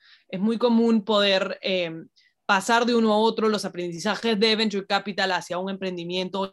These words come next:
y los aprendizajes de emprendedores hacia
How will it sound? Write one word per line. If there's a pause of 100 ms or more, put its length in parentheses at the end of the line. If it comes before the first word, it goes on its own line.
y
los
aprendizajes
de
emprendedores
hacia